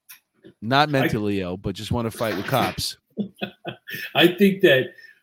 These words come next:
Speaker 2: I think that having guards is probably a better idea than having cops, because the people understand that cops can't do anything,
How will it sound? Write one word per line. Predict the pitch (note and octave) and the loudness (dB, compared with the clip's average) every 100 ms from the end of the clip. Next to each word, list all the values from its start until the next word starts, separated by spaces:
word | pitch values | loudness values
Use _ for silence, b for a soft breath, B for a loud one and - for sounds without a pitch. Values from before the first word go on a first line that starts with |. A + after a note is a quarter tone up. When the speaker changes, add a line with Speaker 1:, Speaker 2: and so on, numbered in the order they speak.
| B _ _ B2 | B _ _ -4
Speaker 2:
I | C#3 | -2
think | - F#3 - | 2 2 2
that | D3 C3 | 0 2
having | D3+ D3+ D#3 C#3 | 0 -2 -4 -4
guards | C#3 D3+ F3 C3+ | 0 4 4 2
is | B2+ A#2+ | -4 -4
probably | C#3 C3+ C3+ C3 | -4 -4 -4 -4
a | |
better | A#2+ C3+ C#3+ | -2 -2 -2
idea | C3 C3+ E3 | -2 0 0
than | B2+ | 0
having | B2 B2 A#2 | -2 -2 -4
cops, | B2 A#2 A#2 | -6 -8 -8
because | B2+ A#2+ B2 A#2+ | -8 -2 -2 0
the | |
people | A#2+ C#3 B2+ C#3+ | -4 -8 -10 -8
understand | C3 B2 - D3 D3+ | -4 -4 -4 -4 -4
that | A#2 - | -4 -6
cops | C3 - | -10 -10
can't | - C#3 A#2+ | -10 -10 -6
do | B2+ B2 | -4 -2
anything, | E3+ F3+ G#3 | -2 -4 -8